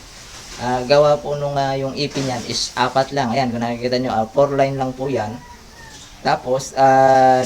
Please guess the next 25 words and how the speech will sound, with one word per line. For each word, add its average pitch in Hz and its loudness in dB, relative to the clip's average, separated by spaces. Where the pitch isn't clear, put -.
nag, 131 -2
ah, 135 4
suswing 143 -4
po 139 0
yan 131 -2
ng, 127 -2
ah, 123 -2
up 123 -4
and 101 -8
down. 113 2
So, 135 -2
ibig 139 -4
sabihin, 175 0
pag 135 -2
ginamit 139 -2
mo 143 -6
sa 143 -6
maisan, 143 -2
dahil 120 -2
ang 123 -4
maisan 123 -4
po 123 -6
natin 123 -4
ay 120 -2
dry, 160 2